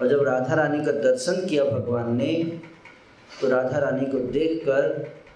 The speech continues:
बेहोश होकर, मूर्छित होकर गिर पड़े और जो स्वरूप ऐसा है, वो रूप उनका धारण कर लिया जगन्नाथ जी का। तो राधा रानी के प्रेम के विरह में जब मिलन होता है,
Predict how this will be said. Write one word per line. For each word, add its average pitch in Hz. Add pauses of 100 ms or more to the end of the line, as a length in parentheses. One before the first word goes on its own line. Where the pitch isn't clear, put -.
(680)
बेहोश 110
होकर, 139
मूर्छित 120
होकर 123
गिर 113
पड़े 110 (600)
और 123 (100)
जो 175
स्वरूप 180
ऐसा 147
है, 160
वो 190
रूप -
उनका 127 (600)
धारण 110
कर 98
लिया 92 (1700)
जगन्नाथ 120
जी 104
का। 98 (1120)
तो 131
राधा 156
रानी 170
के 160
प्रेम 170
के 165
विरह 147
में -
जब 123
मिलन 175
होता 123
है, -